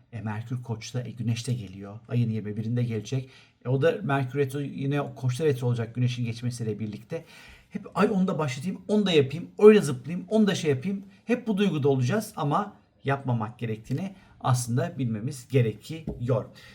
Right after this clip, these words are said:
Şimdi tabii ki bu tutulmayla birleşecek bir de bu Merkür Retrosu. O yüzden bu Merkür Retrosu'nun, e, etkisini ve gücünü de ne yazık ki arttıracak tutulmayla birleşeceği için. E,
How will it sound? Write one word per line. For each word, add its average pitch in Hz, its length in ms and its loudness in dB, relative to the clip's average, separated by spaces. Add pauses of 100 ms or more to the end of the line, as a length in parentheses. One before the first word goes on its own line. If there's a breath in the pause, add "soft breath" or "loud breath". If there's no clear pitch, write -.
Şimdi 226 400 0
tabii 214 220 4
ki 170 220 -4
bu 151 80 -6
tutulmayla 214 600 6
birleşecek 143 560 0
bir 131 100 0
de 135 120 4
bu 135 60 2
Merkür 139 420 0
Retrosu. 123 600 -2 (280 loud breath)
O 156 100 -2
yüzden 185 220 2
bu 185 40 -2
Merkür 175 340 2
Retrosu'nun, 185 460 -6 (100)
e, 156 80 0
etkisini 175 840 -2 (300 loud breath)
ve 160 100 -6
gücünü 139 420 2
de 196 100 8
ne 185 80 0
yazık 165 320 2
ki 151 100 4
arttıracak 131 540 0
tutulmayla 156 480 0
birleşeceği 123 540 0
için. 180 300 -6 (560 loud breath)
E, 135 640 4